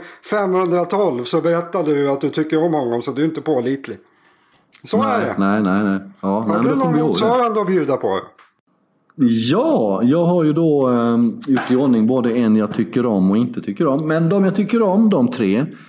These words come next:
Speaker 2: det är då Del Potro, som jag tycker mest om. Alltså de här tre utan inbördes ordning. Det är Del Potro, Andy Murray. Lite mer den äldre Andy när han var så arg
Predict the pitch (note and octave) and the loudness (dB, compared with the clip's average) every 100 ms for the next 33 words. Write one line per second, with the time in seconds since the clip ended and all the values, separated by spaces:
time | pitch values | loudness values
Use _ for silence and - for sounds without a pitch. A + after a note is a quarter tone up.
0 | - - _ - C#3+ B2 G#2+ G2 F#2 G2 | -20 -20 _ -4 0 2 2 0 0 -2
1 | - D#3 - F3 A#3 A3 - - C#3+ B2+ | -2 -4 -2 0 0 0 -4 -4 -2 -2
2 | G#2+ F2+ D2 - G2+ D3 F2 G#2 G#2+ G2 | 0 -2 -2 -2 0 0 -2 -2 0 2
3 | G2 F2+ G#2+ B2 C#3 A#2+ A#2+ A2 F#2+ G#2 | 0 0 0 0 0 0 2 2 0 0
4 | G#2 F#2 G#2+ C3+ A#2 G2+ F2 C#3+ F#3 - | 0 2 2 2 2 0 -2 -4 -2 -2
5 | F3 G#3+ - - - C3+ B2+ A2+ A#2 B2+ | 0 -2 -6 -14 -8 -2 2 2 2 2
6 | C#3+ D3+ D3+ - - _ _ _ D#3+ C4+ | 2 0 -4 -12 -20 _ _ _ 0 0
7 | G#3 A3+ D3+ D3+ C#3+ E3 G2+ F2 G#2 A#2+ | 2 2 2 0 2 0 2 0 0 0
8 | G#2 F2 F#2 F#2 G2+ F#2+ - A2 A2+ G#2 | 0 0 0 0 0 -2 -4 -4 -2 -4